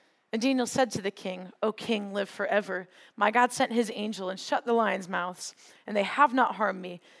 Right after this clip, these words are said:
because I was found blameless before him. And also before you, O king, I have done no harm.' And the king was exceedingly glad and commanded that Daniel be taken up out of the den.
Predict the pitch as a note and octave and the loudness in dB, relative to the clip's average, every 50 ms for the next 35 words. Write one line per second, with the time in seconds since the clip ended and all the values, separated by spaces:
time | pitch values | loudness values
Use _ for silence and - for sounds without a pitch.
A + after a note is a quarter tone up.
0 | _ - G#3 - A3+ G#3+ G#3+ G3+ G3 - - F#3+ F#3+ F#3 F#3 F#3 F#3+ G3 G#3 A3 | _ -8 -6 -2 0 2 2 2 2 0 -2 -2 -2 -2 -2 -2 -2 0 -2 -2
1 | G#3+ G#3 G3 - - F#3+ - - F#3 F#3+ F#3+ E3+ F3 F3+ F#3 F#3 F3 _ _ _ | -4 -4 -6 -6 -10 -12 -10 -8 -8 -8 -6 -8 -8 -12 -12 -14 -18 _ _ _
2 | _ - - A3+ - - C#4 F4+ - - F4+ B3+ D4 - - C4+ B3+ A#3+ A#3 A3+ | _ -8 -6 -2 2 4 4 4 4 2 0 0 -2 -2 -2 -2 -2 -2 0 0
3 | G#3+ G3+ - - G3 F#3 F#3+ F#3 - - G#3 G#3+ A3+ A#3 G#3 G#3+ G3 F#3+ F#3 F#3+ | 0 -2 -4 -6 -8 -10 -10 -8 -4 2 4 4 4 4 2 -2 -4 -4 -4 -6
4 | G3+ G#3+ G#3 F#3 G3 F#3 F#3+ F#3+ F3+ F#3 F3+ _ _ _ _ - - - _ - | -8 -8 -6 -6 -8 -8 -10 -12 -16 -20 -20 _ _ _ _ -20 -20 -20 _ -8
5 | G#3+ A3 G#3 G3+ - A3+ A#3 A3+ A3 G#3 G3+ - - - - C4 C#4 B3+ B3+ B3 | -6 -4 -4 -4 -4 -4 -4 -4 -4 -6 -6 -8 -10 -10 -8 -4 -2 0 0 0
6 | A#3 G#3 G3 G3 F#3 F#3+ F#3+ F#3+ F#3+ F#3+ - A3 G3+ - - G3+ G#3+ G#3+ G#3+ A3+ | -2 -2 -2 -2 -2 0 0 -2 -2 -4 -6 -12 -12 -10 -8 -6 -4 -2 0 0
7 | B3 B3+ A3 G#3+ G3+ - G3+ G3 G3 G3 F#3+ - G3 F#3 G3 F#3+ - G3+ G3 - | 2 2 2 0 0 -2 -2 -4 -4 -4 -6 -6 -6 -8 -8 -6 -4 -4 0 2
8 | G3+ G3 G3 G#3 G3 F#3+ F#3 - F3 D#3+ - C#3 - E3+ | 4 4 4 2 0 -4 -6 -8 -8 -8 -10 -12 -14 -18